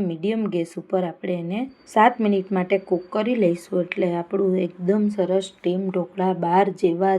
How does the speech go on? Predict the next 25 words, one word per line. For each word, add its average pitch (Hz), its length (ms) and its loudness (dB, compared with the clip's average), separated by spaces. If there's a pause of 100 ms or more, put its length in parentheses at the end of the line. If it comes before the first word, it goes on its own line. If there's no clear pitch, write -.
જ - 20 -20 (240)
એકદમ 175 360 -2 (200)
સોફ્ટ 185 400 -4 (840)
અને 175 320 -4 (320)
ખાવામાં 180 480 0
પણ 185 260 0
ટેસ્ટી 175 500 -2
બનીને 170 420 -2 (600)
રેડી 170 340 -2
થશે. 175 320 -10 (140)
તમે 180 260 -4
અહીંયા 180 340 -4
જોઈ 185 220 -2
શકો - 260 -6 (100)
છો 190 180 -12
કે 185 100 0 (140)
સાત 175 200 -4 (120)
મિનિટ 180 320 -6
પછી 180 440 -8
મારા 165 380 -6
આ 160 80 -10
ઢોકળા, 175 500 -8 (460)
અહીંયા 175 300 -2
આપણે 175 260 -2
એક 180 80 -14